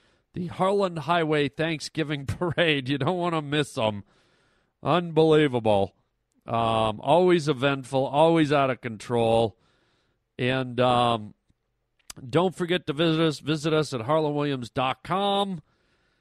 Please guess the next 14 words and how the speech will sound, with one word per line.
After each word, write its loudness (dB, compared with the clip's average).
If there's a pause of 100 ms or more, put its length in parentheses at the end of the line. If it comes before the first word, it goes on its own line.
(400)
You -8
can -12
check -8
out -4
the, -4
uh, 0
the -10
web -2
store 0
there. 0
Get -6
your 0
early 0
gift -6